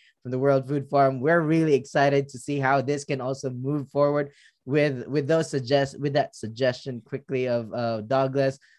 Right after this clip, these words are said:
you know, something that could be embraced by young people, by the Youth Action Assembly, absolutely something can be done. And this is just the beginning of a beautiful journey, as Mateo always says in the other sessions. So again,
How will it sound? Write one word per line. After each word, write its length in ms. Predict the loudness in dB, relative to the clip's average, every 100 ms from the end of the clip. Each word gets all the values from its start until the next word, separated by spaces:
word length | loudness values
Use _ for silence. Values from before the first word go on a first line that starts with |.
| _ -6
you 100 | -2
know, 80 | 0
something 380 | 0 -2 -2
that 180 | -4 -4 _
could 160 | -6 -4
be 160 | -6 -6 -8
embraced 640 | -6 -2 2 2 0 -4
by 100 | -2
young 260 | -2 -2
people, 360 | -4 -6 -4 -4
by 180 | -4 -6
the 120 | -4
Youth 320 | 0 0 0 -4
Action 380 | -8 -8 -12 -14
Assembly, 640 | -12 -12 -10 -8 -8 -10 _ _ _ -6
absolutely 580 | -4 -4 -6 -8 -6 -8
something 540 | -8 -10 -8 -10 -10
can 160 | -10 -10
be 100 | -10
done. 360 | -8 -6 -6 -8
And 340 | -10 -10 -14 -18 _ _
this 140 | -8 -6
is 160 | -6
just 300 | -4 -6 -6 -16 -12
the 120 | -8
beginning 440 | -6 -6 -6 -6 -6
of 200 | -8 -10
a 80 |
beautiful 520 | -10 -2 -2 -2 -4 -4
journey, 340 | -2 -2 -2
as 160 | -4 -4
Mateo 420 | -4 0 0 0
always 360 | 0 -2 -4
says 180 | -4 -4
in 160 | -4 -6
the 120 | -4
other 180 | -4 -4
sessions. 480 | -6 -6 -6 -10 -12 _ -20 _
So 360 | -2 0 0 -6 _ _ _ -10
again, 560 | -4 2 4 4 -2